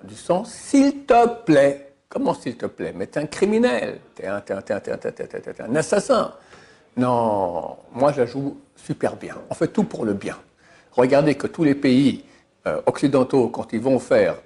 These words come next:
un crime, d'accord, euh, très souvent l'Amérique, l'Amérique, bon, on lui doit beaucoup parce qu'ils ont aidé beaucoup le peuple d'Israël, et cetera.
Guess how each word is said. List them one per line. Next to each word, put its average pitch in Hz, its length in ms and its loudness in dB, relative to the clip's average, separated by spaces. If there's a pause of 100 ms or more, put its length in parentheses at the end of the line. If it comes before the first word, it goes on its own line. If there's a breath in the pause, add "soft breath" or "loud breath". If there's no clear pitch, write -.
(200)
un 113 120 -6
crime, 117 500 2
d'accord, 95 680 2
euh, - 80 -14 (120)
très - 140 -6
souvent 190 160 -2
l'Amérique, 208 560 0
l'Amérique, 127 480 -2
bon, 170 220 -2
on 120 80 -4
lui 127 100 0
doit 156 120 4
beaucoup 143 300 0
parce 117 160 -2
qu'ils 117 640 -8
ont 92 100 -6
aidé 104 160 -6
beaucoup 120 300 -2
le 120 80 0
peuple 117 180 -2
d'Israël, 135 380 0
et 127 40 -2
cetera. 110 520 -2